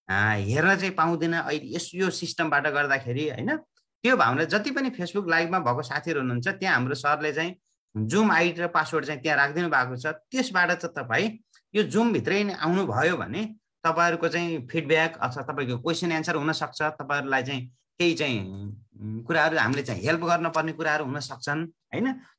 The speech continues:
त्यो भएको हुँदाखेरि तपाईँहरू चाहिँ यतातिर, अ, Zoom आइडीमा गएर, Zoom-मा गएर हाम्रो आइडी र पासवर्डमा चाहिँ, उम्, हानेर तपाईँ यहाँ भित्रै आउनुभयो भने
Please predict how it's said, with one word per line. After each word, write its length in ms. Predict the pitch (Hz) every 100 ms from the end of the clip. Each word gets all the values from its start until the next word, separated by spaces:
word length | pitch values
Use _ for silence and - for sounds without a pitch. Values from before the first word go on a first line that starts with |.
| -
त्यो 120 | 226
भएको 300 | 117 107 151
हुँदाखेरि 320 | 143 127 175
तपाईँहरू 340 | 185 165 170 160
चाहिँ 180 | 202 185
यतातिर, 380 | 170 180 156 175 214 - _ _ _ 92
अ, 240 | 95 104
Zoom 340 | 117 123 208
आइडीमा 440 | 180 156 156 151 147
गएर, 380 | 120 127 135 123
Zoom-मा 320 | 180 185 185
गएर 280 | 135 123 160
हाम्रो 360 | 202 110 147
आइडी 240 | 139 151 143
र 100 | 165
पासवर्डमा 580 | 139 127 147 131 131
चाहिँ, 220 | 127 147 156 _ _ _ _ _ 98
उम्, 340 | 104 107 107
हानेर 360 | 104 151 160 202
तपाईँ 400 | - 151 151 127
यहाँ 120 | 101
भित्रै 280 | 117 123 196
आउनुभयो 480 | 131 160 131 107
भने 380 | 117 117 202 -